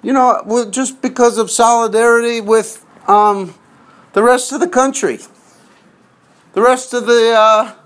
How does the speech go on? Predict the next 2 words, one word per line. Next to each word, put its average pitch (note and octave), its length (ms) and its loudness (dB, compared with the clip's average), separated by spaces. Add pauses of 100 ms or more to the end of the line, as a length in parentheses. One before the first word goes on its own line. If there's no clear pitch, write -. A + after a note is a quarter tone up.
(600)
hemisphere. G3 760 -4 (1500)
Where G3+ 520 0